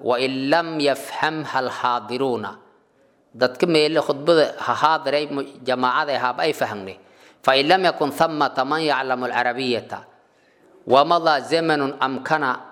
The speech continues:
خلاله، ومضى زمن أمكن خلال تعلمها أثموا جميعا.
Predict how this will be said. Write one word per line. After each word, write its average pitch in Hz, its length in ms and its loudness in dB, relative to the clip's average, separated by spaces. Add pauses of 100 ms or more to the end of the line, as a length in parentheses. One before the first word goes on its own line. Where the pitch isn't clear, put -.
(640)
خلاله، 139 1700 -2 (600)
ومضى 131 720 0
زمن 143 460 0 (280)
أمكن 127 540 -2
خلال 139 600 -2
تعلمها 123 720 -2 (160)
أثموا 127 460 -2
جميعا. 107 480 -2